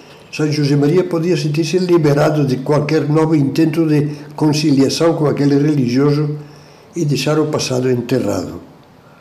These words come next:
As velhas campanhas iam ficando temporariamente, porque depois renasciam, como a hidra de sete cabeças, para trás.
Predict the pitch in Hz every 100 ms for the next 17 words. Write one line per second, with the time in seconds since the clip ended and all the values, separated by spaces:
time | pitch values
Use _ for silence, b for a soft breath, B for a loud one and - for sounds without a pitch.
0 | B B - - - - - - 135 151
1 | 135 117 120 107 139 160 180 151 143 143
2 | 139 127 - 143 143 131 - - - 156
3 | 151 - 135 127 151 143 127 143 147 165
4 | 151 127 123 117 135 127 - B B B
5 | - 135 131 120 87 - 139 147 165 -
6 | - - - 120 127 110 117 120 151 127
7 | 120 107 110 135 127 123 113 127 147 101
8 | - - - - B B B B B 135
9 | 123 120 95 87 -